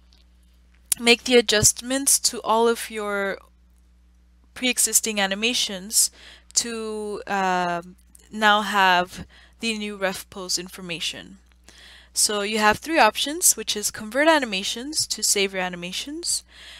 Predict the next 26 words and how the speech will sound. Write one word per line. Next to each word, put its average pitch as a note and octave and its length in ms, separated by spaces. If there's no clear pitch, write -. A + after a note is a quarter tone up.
You A3+ 160
could G#3 480
choose B3+ 320
to A3+ 160
not A3 380
convert G3+ 440
your G3 120
animations, F3+ 960
and A3 160
you A#3 120
could A3+ 200
return B3+ 480
to - 140
your A#3 140
previous G#3 560
ref G3 320
pose. - 500
So - 180
if A#3 160
you B3+ 100
return C#4 360
to F4+ 100
your F4 120
previous A#3 500
ref F#3+ 300
pose, F#3+ 480